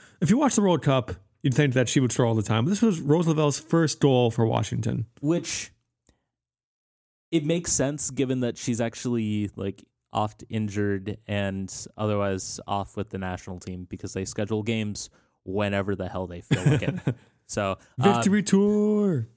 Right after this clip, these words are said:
Speaker 1: Sorry.
Speaker 2: Absolutely amazing dribble by her, though. Um, pass through three defenders, slotted it, low roller to the far post, gets the winner past Stephanie LeBay.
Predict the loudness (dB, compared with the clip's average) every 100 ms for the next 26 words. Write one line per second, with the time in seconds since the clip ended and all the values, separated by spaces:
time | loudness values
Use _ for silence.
0 | _ -20 -20 _ _ -20 -20 _ _ _
1 | _ _ _ _ -2 0 2 4 4 4
2 | 2 2 0 -2 0 0 0 0 0 0
3 | 0 0 0 0 -2 -2 -2 -4 -8 -8
4 | -4 -2 -2 -2 -4 -4 -6 -2 -2 -2
5 | -2 -2 0 -2 -2 -2 0 0 0 -2
6 | -4 -10 -6 0 0 2 2 2 0 -2
7 | -6 _ _ -6 -4 -2 -2 -2 0 -2
8 | -2 -8 -14 -16 -6 -6 -4 -8 -10 -6
9 | -6 -4 -4 -4 -4 -4 -4 -6 -8 -12
10 | -10 -8 -8 -8 -8 -8 -4 -2 0